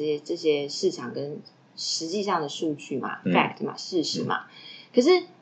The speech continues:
Speaker 1: 本土商它存在台湾，它，它不是一个投资啊，就他家就是这样做这个的，他已经做这个做了好几十年了。所以呢，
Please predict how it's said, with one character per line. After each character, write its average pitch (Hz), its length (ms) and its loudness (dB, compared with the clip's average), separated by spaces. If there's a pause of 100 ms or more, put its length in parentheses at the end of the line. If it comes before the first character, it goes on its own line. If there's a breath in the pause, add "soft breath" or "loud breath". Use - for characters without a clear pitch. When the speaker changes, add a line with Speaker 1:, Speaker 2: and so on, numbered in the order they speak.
Speaker 1:
本 254 200 12
土 262 160 10
商 254 240 8
它 254 160 2
存 190 260 0
在 214 160 4
台 160 200 -2
湾， 165 260 0
它， 220 260 0
它 240 140 -2
不 - 160 -8
是 214 160 -2
一 190 80 2
个 165 80 4
投 139 240 -2
资 143 200 -2
啊， 131 160 4
就 196 140 0
他 208 160 -2
家 208 220 2
就 190 80 -2
是 185 160 -8
这 185 120 2
样 185 180 0
做 175 180 0
这 175 100 2
个 156 100 6
的， 147 220 6
他 208 140 10
已 185 120 10
经 208 280 6
做 202 160 8
这 196 100 4
个 175 160 6
做 202 180 8
了 180 60 8
好 160 160 6
几 165 180 -2
十 147 200 -8
年 143 240 -4
了。 - 120 -8 (320 loud breath)
所 254 160 6
以 294 120 8
呢， 247 280 6